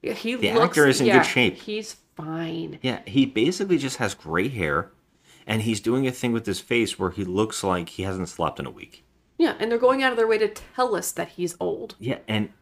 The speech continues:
Speaker 2: yes,
Speaker 1: What?
Speaker 2: and then he's
Speaker 1: I have
Speaker 2: also got a
Speaker 1: eyeballs.
Speaker 2: cane.
Speaker 1: Yeah, he's got a
Speaker 2: He's got a
Speaker 1: cane.
Speaker 2: cane and an oxygen tank.
Speaker 1: Mm-hmm.
Speaker 2: And
Speaker 1: But so that's
Speaker 2: fishing
Speaker 1: fine,
Speaker 2: poles
Speaker 1: okay.
Speaker 2: that he's very worried about his fishing poles.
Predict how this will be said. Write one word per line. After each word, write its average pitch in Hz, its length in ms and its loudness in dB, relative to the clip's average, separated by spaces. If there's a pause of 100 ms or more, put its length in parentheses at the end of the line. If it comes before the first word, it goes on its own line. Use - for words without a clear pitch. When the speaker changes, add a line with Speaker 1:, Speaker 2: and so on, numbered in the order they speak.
(120)
Speaker 2:
yes, 113 460 0
Speaker 1:
What? 104 140 0
Speaker 2:
and 107 80 2
then 107 140 0
he's 110 300 0
Speaker 1:
I - 100 2
have - 280 8
Speaker 2:
also 120 140 6
got 110 160 8
a - 20 6
Speaker 1:
eyeballs. 90 240 0
Speaker 2:
cane. 117 440 0 (760)
Speaker 1:
Yeah, 247 100 -4
he's 226 180 -4
got 226 100 0
a - 20 2
Speaker 2:
He's - 80 -2
got 233 120 -2
a 202 100 -2
Speaker 1:
cane. - 80 -10
Speaker 2:
cane 117 380 0 (100)
and 98 120 0
an 95 140 -4 (140)
oxygen 90 580 -2
tank. - 560 -14
Speaker 1:
Mm-hmm. 269 140 -2 (1000)
Speaker 2:
And 370 100 6
Speaker 1:
But 370 80 -2
so 440 100 2
that's - 160 6
Speaker 2:
fishing 453 200 4
Speaker 1:
fine, - 60 -2
Speaker 2:
poles 90 200 8
Speaker 1:
okay. 78 80 2
Speaker 2:
that 92 80 4
he's 82 120 2
very 104 260 4
worried 101 280 4
about 87 160 2
his 80 120 -4
fishing 69 360 -8
poles. - 440 -14